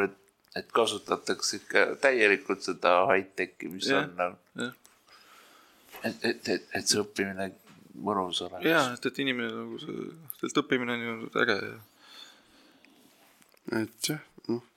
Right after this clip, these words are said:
Speaker 3: väga hea mõte, et, et seda, seda olekski vaja, et, et katsu siis mõni lotopilet ka see suvi,
Speaker 2: Jah.
Speaker 3: suvi osta, et ikka, ikka saaks katsetada, kas tuleb või ei tule. Et, äh,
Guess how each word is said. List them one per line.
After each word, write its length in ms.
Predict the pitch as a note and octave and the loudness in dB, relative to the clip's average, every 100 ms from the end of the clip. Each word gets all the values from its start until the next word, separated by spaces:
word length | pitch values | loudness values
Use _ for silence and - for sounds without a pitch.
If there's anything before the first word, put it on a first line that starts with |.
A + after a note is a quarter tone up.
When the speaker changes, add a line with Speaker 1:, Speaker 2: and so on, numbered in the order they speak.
| _ _ _ _ _ _ _ - | _ _ _ _ _ _ _ -2
Speaker 3:
väga 240 | B2+ B2 C#3+ | 0 2 4
hea 80 | D3 | 4
mõte, 300 | D#3+ D#3+ F#2+ | 2 0 -2
et, 160 | F#2 - | 0 -2
et 140 | G2+ - | -2 0
seda, 300 | A2 G#2+ A2 A2 | -2 -2 -2 -2
seda 260 | A2+ A2 | 0 2
olekski 400 | G#2+ G#2 - - | 0 -2 -6 -4
vaja, 300 | A2 B2+ A2+ F#2 F#2 | 0 2 2 2 0
et, 220 | - - - _ _ - - - - - - A2+ | -4 -12 -12 _ _ -20 -20 -20 -20 -20 -6 -6
et 240 | - - A#2 | -4 -8 -2
katsu 260 | C3 - A2+ | 0 2 2
siis 140 | A#2+ | 2
mõni 160 | C3+ B2 | 2 2
lotopilet 520 | C3+ - G2+ G#2+ F#2+ | 2 2 2 0 -2
ka 80 | A2 | -8
see 80 | G2+ | -8
suvi, 220 | G2 A2+ | -2 2
Speaker 2:
Jah. 160 | D#3+ D3 - | 4 2 2
Speaker 3:
suvi 300 | - - G2 | 2 4 2
osta, 280 | D3 - - | 0 2 -2
et 180 | - - | -2 -4
ikka, 160 | - C3 D#3 | 0 2 0
ikka 640 | - G#2 C#3 A#2+ C#3+ - - | 0 -2 -2 -2 -4 -2 2
saaks 280 | C#3+ - - | 2 2 0
katsetada, 500 | D3 G2+ - G2 F2 - | 0 -2 0 0 2 0
kas 160 | A#2 - | 2 4
tuleb 320 | F3 C#3 - | 6 4 2
või 80 | G#2 | -2
ei 60 | |
tule. 180 | C3 G#2 - - - - - - - - - _ _ - - - - - - | -2 -2 -2 0 0 2 -2 -4 -6 -10 -18 _ _ -14 -14 -16 -20 -20 -4
Et, 400 | G2+ G2 - - A2 | -4 -4 -6 -2 -2
äh, 340 | G#2+ G#2 | 0 -2